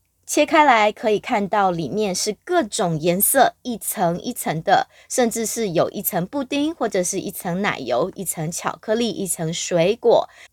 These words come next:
还有的蛋糕是像彩虹一样，每一层都是不同的颜色。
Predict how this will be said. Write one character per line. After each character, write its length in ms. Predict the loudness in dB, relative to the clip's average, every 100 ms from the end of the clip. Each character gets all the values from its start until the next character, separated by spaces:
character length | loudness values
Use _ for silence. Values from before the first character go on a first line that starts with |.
| _
还 160 | 6
有 160 | 8 6
的 100 | 6
蛋 240 | 2 2
糕 180 | 4 4
是 280 | 2 -2 -2
像 260 | 0 0
彩 420 | 0 -4 -6 -8 -8
虹 220 | 2 4
一 160 | 4 6
样， 200 | 6 6 2
每 160 | -2
一 160 | -2 -6
层 300 | -4 -4 0
都 120 | 0
是 140 | -2
不 140 | -6 -6
同 240 | -4 -2
的 80 | -2
颜 260 | 0 0 0
色。 360 | 2 6 4